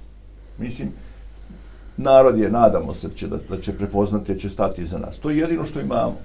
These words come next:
Evo, gledajte, ovo sad, skupljanje potpisa, mi nemamo infrastrukturu, mi nemamo novca, mislim, naj-, najelementarnije troškove, mislim, marketing, mislim, ovo, ovoga,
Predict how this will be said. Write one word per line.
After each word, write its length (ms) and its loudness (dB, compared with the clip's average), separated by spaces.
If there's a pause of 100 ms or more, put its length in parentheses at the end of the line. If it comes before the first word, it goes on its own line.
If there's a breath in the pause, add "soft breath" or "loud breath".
(140)
Evo, 200 4
gledajte, 560 2 (480 loud breath)
ovo 220 4
sad, 200 0
skupljanje 440 -8
potpisa, 560 -2
mi 60 -8
nemamo 240 -2
infrastrukturu, 760 -4
mi 120 -6
nemamo 280 -4
novca, 380 -4 (100)
mislim, 320 -14
naj-, 260 -2
najelementarnije 840 2
troškove, 440 0 (120)
mislim, 240 -8
marketing, 500 -4 (160)
mislim, 300 -14
ovo, 500 -6 (520 soft breath)
ovoga, 540 -2